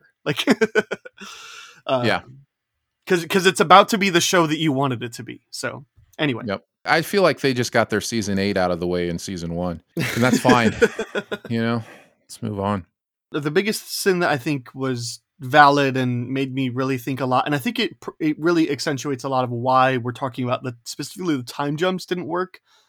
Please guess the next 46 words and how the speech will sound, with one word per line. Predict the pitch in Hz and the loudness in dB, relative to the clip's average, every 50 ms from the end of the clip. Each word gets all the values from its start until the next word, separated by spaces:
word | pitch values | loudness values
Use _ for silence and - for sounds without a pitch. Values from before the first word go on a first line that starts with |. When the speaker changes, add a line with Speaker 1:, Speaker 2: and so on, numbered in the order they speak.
| _ _ - | _ _ -2
Speaker 1:
as | - 165 160 156 | 0 2 2 2
well, | 180 185 196 196 | 2 0 2 2
is | 180 151 | 0 -2
because, | 135 139 139 123 - 147 131 127 117 113 123 | -2 -4 -4 -2 0 0 0 0 -2 -4 -4
uh, | 123 120 117 | -4 -4 -4
the | 117 | -4
first | 117 165 156 139 - | -2 -2 -2 -2 0
thing | 175 151 | -2 0
I | |
wrote | 143 139 143 135 | 0 0 0 0
down | 135 139 135 131 | 0 0 0 0
is | 131 123 120 | -2 -2 0
that | 135 131 127 - - _ _ _ _ _ _ | 0 0 0 0 -4 _ _ _ _ _ _
sinning | - - - 226 202 226 220 214 208 185 | -6 -2 0 2 2 2 2 2 2 2
that | 180 - | 2 2
the | 180 165 | 0 0
show, | - 202 190 185 | 0 0 0 0
or | 170 - 160 165 | 2 2 0 2
the, | 156 156 147 143 - - _ _ _ _ _ _ _ - | 4 4 4 4 2 0 _ _ _ _ _ _ _ -6
this | 147 147 123 | -6 -4 -4
isn't | 165 147 143 151 127 | -4 -4 -4 -4 -4
the | 139 139 | -4 -4
verbatim, | 120 127 139 139 135 131 127 127 123 | -2 0 -2 0 0 0 -2 0 0
but | 120 123 127 | 0 0 0
I | |
said | 127 123 - 127 120 | -2 -2 -6 -8 -6
sinning | - 170 165 165 160 156 | -4 -2 0 0 0 0
the | 151 | -2
show, | 135 - 165 151 - | -2 -2 -4 -4 -4
that | - 156 147 | -4 -4 -4
the | 151 | -4
show | 131 - 165 | -2 -2 0
doesn't | 151 147 147 143 143 | 0 0 0 0 0
give | 143 | -2
it | 143 135 | -2 0
an | 135 139 | 0 -2
explanation | 135 127 - - 139 131 135 135 123 - 139 131 - | -2 -4 -4 -6 -4 -4 -4 -4 -6 -6 -10 -10 -8
on | - 131 127 123 | -6 -6 -4 0
why | 127 131 135 139 | 0 2 2 2
Rhaenyra | 143 131 131 127 127 131 135 131 123 | 2 0 0 -2 0 0 0 -2 -2
changes | - 135 135 135 127 127 127 | -4 -8 -8 -8 -8 -6 -6
her | 127 | -4
mind | 123 120 120 127 135 143 147 139 | -4 -4 -2 -2 -4 -4 -4 -4
about | 127 123 131 127 - | -2 0 0 -2 -2
being, | 131 127 123 123 127 | -2 -4 -4 -2 -2
like, | 127 123 120 _ | -4 -6 -6 _